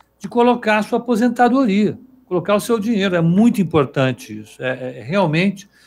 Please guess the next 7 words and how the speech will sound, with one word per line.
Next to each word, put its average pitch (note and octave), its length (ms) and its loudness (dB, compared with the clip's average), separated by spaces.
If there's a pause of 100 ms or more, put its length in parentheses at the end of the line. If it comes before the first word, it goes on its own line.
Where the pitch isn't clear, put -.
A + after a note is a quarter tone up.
(200)
eu D3 120 2
acho E3 320 2
um, E3 320 -2
um D3 180 -6
passo F#3 540 0 (680)
pro G3+ 120 2
amadurecimento F3+ 1040 2